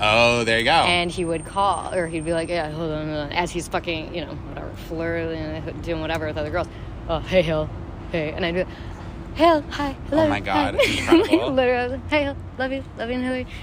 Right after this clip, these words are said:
Speaker 2: Um, f-, funny you say that. I was thinking today, I was like, in the way that, like,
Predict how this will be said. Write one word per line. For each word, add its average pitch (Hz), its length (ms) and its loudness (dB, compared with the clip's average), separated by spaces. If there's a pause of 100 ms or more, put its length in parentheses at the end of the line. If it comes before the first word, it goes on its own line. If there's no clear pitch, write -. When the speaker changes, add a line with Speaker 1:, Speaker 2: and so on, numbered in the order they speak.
(1040)
Speaker 2:
Um, 180 420 4
f-, - 120 -2 (840)
funny 233 320 4 (160)
you 202 140 0
say 196 160 4
that. 170 300 6
I 196 100 6
was 208 100 4
thinking 233 260 0
today, 170 300 2
I 165 60 2
was 165 100 -4
like, 165 200 -4 (1000)
in 220 180 4
the 226 80 6
way 185 280 6
that, 175 220 0
like, 170 160 2